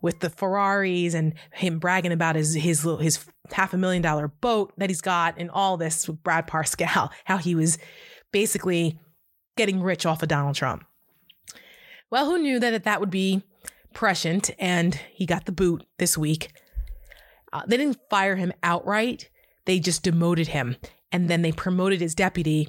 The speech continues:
Bill Stepien, who used to work for Chris Christie and was instrumental in the whole Bridgegate stuff. How that guy escaped jail is a whole nother story. I don't know. But yeah, that's now who the campaign manager is.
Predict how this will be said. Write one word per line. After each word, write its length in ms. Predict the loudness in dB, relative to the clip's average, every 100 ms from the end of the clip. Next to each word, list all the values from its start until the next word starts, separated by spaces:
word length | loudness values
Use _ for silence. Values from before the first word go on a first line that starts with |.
| 0
Bill 160 | 0 0
Stepien, 600 | 0 -2 0 -2 -2 -4 -8 -6
who 120 | 0
used 240 | 0 0
to 80 | 0
work 160 | -2 -2
for 80 |
Chris 240 | -4 -2 -2
Christie 560 | 0 0 0 -2 -4 -8 -2
and 160 | 0
was 180 | 2 0 0
instrumental 580 | 0 0 0 0 0 0
in 60 |
the 60 | 2
whole 260 | 0 -2
Bridgegate 640 | -2 0 0 -2 -4 -4 -2
stuff. 420 | 0 0 -2 -10 -4
How 220 | -2 0
that 220 | 0 -2
guy 260 | 0 0 0
escaped 400 | -2 -2 -2 0
jail 260 | 0 2
is 100 | 0 -2
a 20 |
whole 140 | -2
nother 200 | -2 -2
story. 360 | -2 -2 -2 0
I 100 | 0
don't 140 | 0
know. 180 | -2 -4 -8 -20 _ _ _ _ _ _ -20 -16 -2
But 220 | -2 0
yeah, 240 | 0 0 -2 _ 0
that's 240 | 0 2
now 400 | 0 2 0 -2 -4
who 100 | -4
the 80 |
campaign 420 | 0 -2 0 2 2
manager 340 | 2 2 2
is. 280 | 2 0